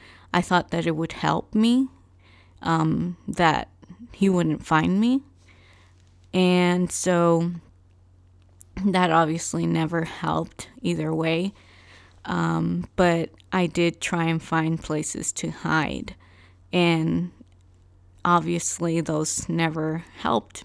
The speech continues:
because eventually I'd be found. And I think that was,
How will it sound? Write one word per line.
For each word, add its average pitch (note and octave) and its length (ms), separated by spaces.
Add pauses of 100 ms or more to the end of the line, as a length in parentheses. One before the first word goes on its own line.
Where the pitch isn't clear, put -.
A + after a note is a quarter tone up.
(100)
because E3 760 (1500)
eventually F#3+ 600
I'd F3 200
be E3+ 120
found. E3 600 (380)
And F#3+ 440
I G#3+ 120
think D4 280
that - 180
was, - 600